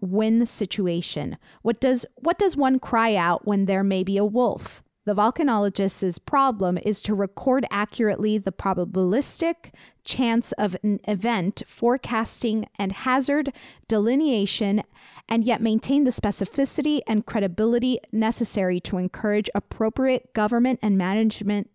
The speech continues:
action and public acceptance and response to the message."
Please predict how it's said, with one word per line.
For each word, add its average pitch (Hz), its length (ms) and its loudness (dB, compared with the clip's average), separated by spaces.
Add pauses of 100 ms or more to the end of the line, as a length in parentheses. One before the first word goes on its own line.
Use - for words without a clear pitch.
(140)
action 170 580 -4 (380)
and 208 160 -2
public 262 340 0
acceptance 196 880 -4 (160)
and 214 180 0
response 208 760 -2
to - 160 -6
the 175 80 -2
message." - 600 -6